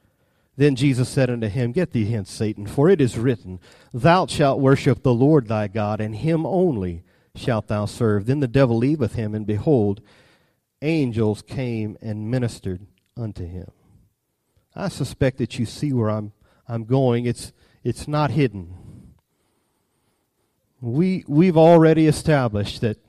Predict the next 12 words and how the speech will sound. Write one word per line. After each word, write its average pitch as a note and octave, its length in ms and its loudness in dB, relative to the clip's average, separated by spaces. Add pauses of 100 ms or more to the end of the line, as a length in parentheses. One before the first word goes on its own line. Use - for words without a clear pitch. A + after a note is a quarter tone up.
(540)
Jesus C3+ 540 0
is C#3 320 0
the B2+ 120 2
truth, G2+ 640 0 (580)
not D3 380 -4
just D3+ 520 0 (1700)
after D#3 480 0
the A2 120 0
truth, G#2+ 500 -2
but A#2 160 0
he F#3 240 -6
actually C#3 560 0